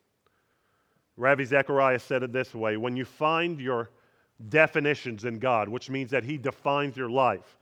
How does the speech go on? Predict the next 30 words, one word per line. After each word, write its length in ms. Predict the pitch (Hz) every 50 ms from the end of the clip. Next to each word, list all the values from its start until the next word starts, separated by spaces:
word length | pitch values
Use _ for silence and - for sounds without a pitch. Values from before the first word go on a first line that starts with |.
| _ _ _ _ _ _ _ _ _ _ _ _ _ _ _ _ _ _ _ _ _ _
you 160 | - 139 147 131
find 420 | - - 160 160 160 160 160 151
the 120 | 131 139
very 340 | 123 113 143 156 165 160 147
purpose 800 | - - - - - 190 180 175 - 131 117 110 120 - - _ _ _ _ _ _ _ _ _ _ _
for 240 | _ - 151 147 127
which 260 | 127 139 135 - -
you 80 | 135
were 100 | 131 131
created." 680 | 127 - - 143 135 135 143 139 123 110 95 90 - - - _ _ _ _ _ _ _ _ _ _ _ _ _ _ _ _ _ _ _ _ _ _
You 60 | -
see, 240 | 113 - 151 147 139
he's 340 | 123 147 139 120 - - - _ _ _ _ _ _ _ _ _
worshiped, 640 | 107 107 139 151 156 - - 147 135 113 113 - - _ _ _ _ _ _ _ - 107 104 104
gives 320 | 107 165 180 180 131 117 131
you 140 | 135 127
purpose, 480 | - - 135 123 120 - - 127 117 -
and 120 | 123 117
defines 560 | 107 120 - - 151 147 147 143 139 127 95 104
you. 220 | 104 95 98 - _ _ _ _ _ _ _ _ _ _ _ _ _ _ _ _ _ _ _
He 100 | - 135
said, 220 | 131 170 151 120 -
"Put 300 | 117 113 196 202 - -
your 140 | 170 160
hand 280 | 139 156 160 156 147 139
into 240 | 143 135 - 147 127
God's 440 | 110 107 143 147 151 151 143 - -
hand, 340 | 127 113 107 107 113 127 - _ _ _ _ _ _ _ _ _ _ _ _ _ _ _ _
know 400 | - 110 123 143 156 175 180 175
his 420 | 156 160 160 147 143 135 - -